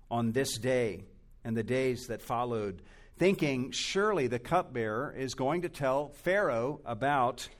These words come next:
me and will set in motion my release from this prison. I took good care of this man. I interpreted his dream.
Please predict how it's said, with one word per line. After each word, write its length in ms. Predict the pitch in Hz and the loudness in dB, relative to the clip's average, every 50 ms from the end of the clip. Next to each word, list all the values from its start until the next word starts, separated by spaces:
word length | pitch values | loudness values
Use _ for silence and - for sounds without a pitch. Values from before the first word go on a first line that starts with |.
| - - - - - - - - | -20 -20 -20 -20 -20 -20 -8 -2
me 480 | 120 120 117 110 107 113 135 160 160 - - - - - - - - - | 0 2 2 2 2 0 -2 -4 -6 -8 -12 -20 -20 -20 -20 -20 -16 -8
and 240 | - 131 131 131 139 | -4 -2 -2 0 0
will 80 | 135 135 | -2 -2
set 300 | - - - 151 160 185 | 0 2 4 4 6 6
in 120 | 185 175 | 4 4
motion 680 | 156 139 127 120 117 - - - 139 139 147 165 165 - - - - - - - - - - - - | 2 2 2 2 0 -2 -2 -4 -4 -2 -4 -4 -6 -8 -10 -16 -20 -20 -20 -20 -20 -18 -18 -10 -2
my 240 | 117 123 127 131 131 | 0 2 2 4 2
release 680 | 139 143 151 147 156 175 208 196 156 123 - - - | 2 0 0 0 2 2 2 0 0 -2 -4 -6 -6
from 480 | - - 135 120 120 120 120 123 120 | -6 -2 -2 0 0 0 -2 -2 -2
this 240 | 107 113 123 120 - | -2 -2 -2 -2 -4
prison. 800 | - - - - 202 208 - - 147 113 98 90 80 73 73 71 - - - - - - - - - - - - - - - - - - - - - | -6 -8 -8 -6 -4 -4 -4 -4 -4 -6 -6 -8 -10 -12 -14 -16 -20 -20 -20 -20 -20 -20 -20 -20 -20 -20 -20 -20 -20 -20 -20 -20 -20 -20 -20 -12 -8
I 80 | 98 104 | -8 -8
took 300 | - - 147 131 113 107 | -4 -2 -4 -4 -2 -2
good 200 | 127 120 117 - | -2 -4 -4 -4
care 300 | - - 151 151 165 180 | -2 2 4 4 6 4
of 140 | 185 147 | 4 2
this 200 | 160 170 - - | 0 -4 -4 -4
man. 440 | 160 156 160 165 170 175 196 196 170 - - - - - - - - - - - - - | -4 -2 -2 -2 -2 -2 -2 -4 -6 -10 -14 -20 -20 -20 -20 -20 -20 -20 -20 -20 -6 -2
I 160 | - 120 120 | 0 2 2
interpreted 680 | 117 117 113 - - 160 170 160 151 147 143 135 120 | 2 0 -2 -2 -2 -2 -2 0 0 0 0 0 0
his 240 | 110 113 113 98 110 | 0 -2 -4 -4 -6
dream. 720 | - 104 120 143 156 156 160 170 180 196 196 190 151 - | -6 -4 -2 0 0 2 2 2 0 0 0 -2 -2 -6